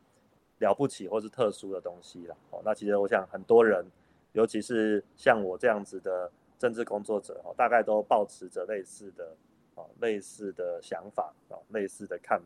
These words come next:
法。对，那，呃，反而是我们现在其实最大的挑战，其实都是说怎样去守护台湾啦。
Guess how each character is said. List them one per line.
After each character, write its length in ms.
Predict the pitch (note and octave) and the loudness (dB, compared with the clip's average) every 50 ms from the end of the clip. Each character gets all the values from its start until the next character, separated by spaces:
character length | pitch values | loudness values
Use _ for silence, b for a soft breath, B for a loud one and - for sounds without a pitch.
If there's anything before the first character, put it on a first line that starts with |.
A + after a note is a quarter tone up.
| - - | -8 -14
法。 160 | - - - _ _ _ _ _ _ _ _ _ _ _ _ _ _ _ _ _ _ _ | -14 -14 -14 _ _ _ _ _ _ _ _ _ _ _ _ _ _ _ _ _ _ _
对， 140 | - G#2+ F#2+ | -2 0 4
那， 220 | C3+ D3 D3 C#3+ b b b b b b b b b b b b _ | 6 6 6 6 b b b b b b b b b b b b _
呃， 760 | - A2+ A2+ A2 G#2+ G#2+ G#2+ G#2 G#2+ G#2+ G#2+ G#2+ G#2+ G#2+ G#2+ - _ _ _ _ _ _ _ _ _ _ _ _ _ _ _ _ | -4 0 0 2 2 2 0 0 0 -2 -2 -4 -4 -6 -8 -10 _ _ _ _ _ _ _ _ _ _ _ _ _ _ _ _
反 320 | - - D3 B2+ A#2+ A#2+ | -2 2 2 2 2 2
而 240 | B2 B2+ C#3+ E3+ F3 | 0 0 2 0 0
是 580 | - - G3+ F#3+ F3+ E3+ E3 D#3 D3+ C#3 - _ _ _ _ _ _ _ _ _ _ _ _ _ _ _ _ _ _ _ _ _ _ _ _ _ _ _ | -2 -4 -4 -2 -2 -2 -2 -4 -4 -6 -10 _ _ _ _ _ _ _ _ _ _ _ _ _ _ _ _ _ _ _ _ _ _ _ _ _ _ _
我 100 | - C3 | -8 -6
们 120 | C3 C#3 C#3+ | -6 -6 -6
现 220 | - G3+ F3+ D#3+ | -4 -4 -4 -2
在 160 | D#3+ E3+ D#3 | 0 0 0
其 60 | C3 | -2
实 80 | C#3 C#3 | -4 -6
最 160 | - F3 D#3 - | -4 -2 -2 0
大 240 | - C#3+ C#3 B2+ | 0 0 0 0
的 500 | A2 A#2 A2 A2 G#2+ G#2+ G#2+ G#2+ G#2 G2+ - _ _ _ _ _ | -2 -2 -2 -2 -2 0 -2 -2 -4 -6 -8 _ _ _ _ _
挑 240 | _ - A#2 G2+ G2 | _ -8 -8 -8 -6
战， 260 | F#2+ C#3 C3+ B2 A2+ | -4 -4 -4 -4 -6
其 120 | G2+ G#2 G#2+ | -8 -12 -14
实 80 | G#2+ | -14
都 200 | G2+ - A2 A2 | -10 -8 -8 -8
是 180 | G#2 - A2+ G#2 | -10 -12 -14 -14
说 520 | - - G#2+ G2+ G2+ G2+ G2+ G2+ G2+ G2+ b b b b b b b _ | -10 -6 -4 -2 -2 -2 -2 -2 -4 -6 b b b b b b b _
怎 180 | _ - A2+ G#2 | _ -2 0 0
样 140 | A#2+ C3+ B2+ | 2 0 0
去 120 | A#2+ C3 A#2+ | -2 -4 -4
守 160 | - C3 - | -4 -6 -4
护 120 | A#2 A#2 | -4 -4
台 180 | G#2 G#2+ G2 F#2 | -4 -4 -6 -6
湾 200 | F#2+ F#2 F#2 F#2+ | -6 -6 -8 -8
啦。 100 | F#2 | -10